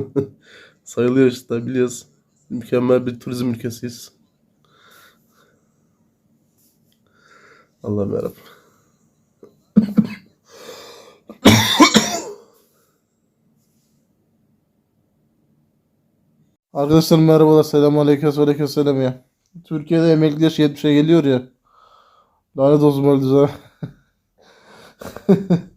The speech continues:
Sinir bozuluyor insan sadece, başka bir şey değil ya. Yani artık yıpranmanın son limit noktasına kadar geldim yani. Geldik yani haklı olarak. <laughs> Sadece gülüyorum ya.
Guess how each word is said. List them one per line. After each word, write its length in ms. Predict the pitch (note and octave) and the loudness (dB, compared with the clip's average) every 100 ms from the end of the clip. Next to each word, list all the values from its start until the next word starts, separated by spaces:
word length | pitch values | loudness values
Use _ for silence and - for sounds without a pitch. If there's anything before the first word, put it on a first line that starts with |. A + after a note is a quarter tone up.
| _ _ _ | _ _ _
Sinir 380 | _ - E3+ F#3+ | _ 0 4 6
bozuluyor 320 | F#3+ D#3+ D3 | 6 6 4
insan 220 | C#3 D3+ C3+ | 0 0 0
sadece, 240 | C#3+ C#3 | 2 2
başka 180 | C#3+ D3 | 0 -2
bir 80 | C#3+ | -4
şey 160 | D3 | -2
değil 260 | C#3+ C#3 B2 | 0 0 0
ya. 240 | B2 C3+ C3+ | -2 -2 -6
Yani 300 | C3+ C#3 C#3+ | -8 -4 0
artık 260 | D3 D3+ D3 | 0 0 -2
yıpranmanın 560 | D3 D3+ E3+ E3+ F3 | -6 2 4 4 4
son 260 | E3+ E3+ F3 | 2 0 2
limit 300 | E3 F3 F3 | 2 0 -2
noktasına 400 | E3+ - - E3 | -8 -10 -6 -2
kadar 180 | D3+ D3+ | 0 2
geldim 380 | D3+ D3 D3 C#3+ | 2 2 0 -2
yani. 260 | B2+ A#2+ | -4 -4
Geldik 380 | B2+ C3+ C#3+ C#3 | -2 -2 -2 -6
yani 160 | B2+ A#2+ | -4 -4
haklı 280 | A#2+ - | -8 -6
olarak. 240 | B2 C3 C3 _ _ _ _ _ _ - - _ _ _ _ - - - C3 - | -6 -6 -10 _ _ _ _ _ _ -20 -20 _ _ _ _ -20 -20 -18 -10 -6
<laughs> 200 | D3 - _ _ _ _ _ _ _ _ _ _ _ _ _ _ _ _ - - - - D3+ - _ _ _ - C3 C#3 D3+ C#3+ C#3 C#3 C3 C3 B2 A#2 A2 _ _ _ _ | -6 -8 _ _ _ _ _ _ _ _ _ _ _ _ _ _ _ _ -12 -8 -6 -4 -6 -6 _ _ _ -18 -16 -10 -8 -6 -2 0 0 0 0 -4 -6 _ _ _ _
Sadece 300 | C#3 C#3 C#3+ | -2 0 0
gülüyorum 360 | C#3+ C3+ B2 | 0 2 2
ya. 160 | A#2+ B2+ | 0 -8